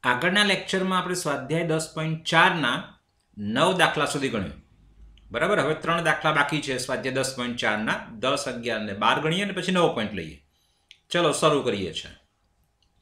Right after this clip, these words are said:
જો સમાંતર બાજુ ચતુષ્કોણની પાસ પાસેની બાજુઓ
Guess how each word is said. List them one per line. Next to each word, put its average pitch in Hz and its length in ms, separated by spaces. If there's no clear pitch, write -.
જો 120 200
સમાંતર 147 680
બાજુ 190 300
ચતુષ્કોણની 160 760
પાસ 117 500
પાસેની 180 440
બાજુઓ 113 520